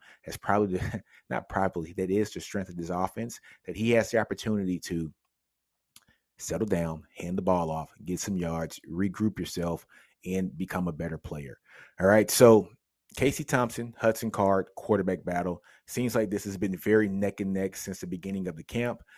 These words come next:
And if things are neck and neck, guys, you gotta understand, you gotta go with that younger guy who probably has a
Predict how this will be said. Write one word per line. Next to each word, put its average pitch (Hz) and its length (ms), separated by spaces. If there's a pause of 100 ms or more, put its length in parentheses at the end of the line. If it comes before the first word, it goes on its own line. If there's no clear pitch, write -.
(160)
And 95 100
if 95 100
things 151 320
are 143 80
neck 135 240
and 127 120
neck, 123 220
guys, 85 380
you 87 60
gotta 98 220
understand, 101 640
you 92 100
gotta 101 220
go 98 140
with 98 140
that 92 120
younger 95 320
guy 95 260
who 90 140
probably 110 340
has 95 140
a 90 80